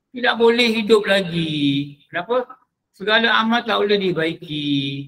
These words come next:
Kenapa? Akan dipersoalkan segala, segala, segala benda-benda yang lalai. Dan berkata dalam dia,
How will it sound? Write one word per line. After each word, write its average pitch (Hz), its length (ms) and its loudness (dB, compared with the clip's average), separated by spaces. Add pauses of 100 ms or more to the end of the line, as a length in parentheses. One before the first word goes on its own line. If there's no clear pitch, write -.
Kenapa? 214 420 -2 (300)
Akan 214 340 0
dipersoalkan 202 840 0
segala, 185 300 0 (180)
segala, 180 300 -2 (100)
segala 170 340 -2
benda-benda 156 480 -6
yang 147 220 -2
lalai. 117 880 -4 (2250)
Dan 127 160 -6
berkata 131 420 -2
dalam 120 380 0
dia, 165 420 2